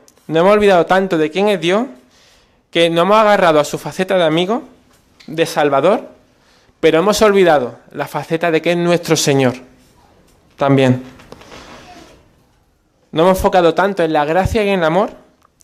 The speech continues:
que nos hemos olvidado de que Dios también es un Dios justo, que sufre ira, un Dios santo. En Deuteronomio diez, de doce al trece,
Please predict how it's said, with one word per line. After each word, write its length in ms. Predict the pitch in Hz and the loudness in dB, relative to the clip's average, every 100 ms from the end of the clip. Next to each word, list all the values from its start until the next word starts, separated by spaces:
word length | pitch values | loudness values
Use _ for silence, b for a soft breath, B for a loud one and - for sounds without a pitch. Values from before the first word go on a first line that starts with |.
| _ | _
que 120 | - 156 | -2 0
nos 100 | 156 | 2
hemos 160 | 175 | 4
olvidado 460 | 190 175 165 170 196 | 2 2 2 2 0
de 100 | 180 | 0
que 100 | 160 | 0
Dios 140 | 160 | 0
también 340 | 208 175 175 175 | -2 -4 -2 -2
es 60 | |
un 100 | 175 | -2
Dios 200 | 170 180 | 0 0
justo, 480 | 180 - 180 - - _ _ b b b b b | -2 -4 -4 -6 -20 _ _ b b b b b
que 140 | - 147 | -6 -4
sufre 420 | - 185 202 196 | -2 -2 0 0
ira, 340 | 190 180 127 - - b b b b b b _ _ | 0 0 -2 -6 -20 b b b b b b _ _
un 100 | 156 | -2
Dios 180 | 160 185 | 2 0
santo. 500 | - 180 175 170 127 127 - _ _ _ _ _ _ _ _ _ _ _ _ _ - _ _ - _ _ _ - - | 0 0 0 0 -4 -6 -20 _ _ _ _ _ _ _ _ _ _ _ _ _ -20 _ _ -20 _ _ _ -20 -8
En 120 | 156 | -2
Deuteronomio 720 | 156 160 151 156 180 185 131 117 - - | 0 2 2 2 4 2 0 -4 -16 -18
diez, 400 | 147 143 175 180 | -8 -4 -2 -4
de 140 | 151 | -2
doce 240 | 151 170 185 | 0 0 -2
al 140 | 165 | -4
trece, 360 | 165 175 156 | -4 -6 -6